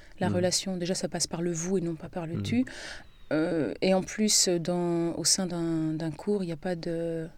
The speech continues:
Speaker 1: il y a pas de conversation. Un cours, c'est pas une discussion, c'est une, c'est un cours magistral.
Speaker 2: Mhm.
Speaker 1: Donc, euh, il y a pas vraiment de notion d'échange.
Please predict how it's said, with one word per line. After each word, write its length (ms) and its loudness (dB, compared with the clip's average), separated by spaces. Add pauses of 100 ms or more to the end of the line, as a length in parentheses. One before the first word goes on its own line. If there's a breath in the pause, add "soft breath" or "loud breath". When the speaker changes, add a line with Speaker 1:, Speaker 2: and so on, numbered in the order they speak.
(140)
Speaker 1:
il 40 -4
y 20 -2
a 20 -2
pas 120 -2
de 60 -4
conversation. 640 0
Un 60 -2
cours, 220 -6
c'est 100 -2
pas 140 -4
une 100 -2
discussion, 560 -2 (320 loud breath)
c'est 280 -12
une, 280 -2 (560 soft breath)
c'est 140 -8
un 40 -4
cours 160 -8
magistral. 720 -2
Speaker 2:
Mhm. 260 -4 (380 loud breath)
Speaker 1:
Donc, 360 -2
euh, 440 -2 (1600)
il 60 -2
y 20 8
a 60 4
pas 120 4
vraiment 280 4
de 80 2
notion 360 2
d'échange. 640 -2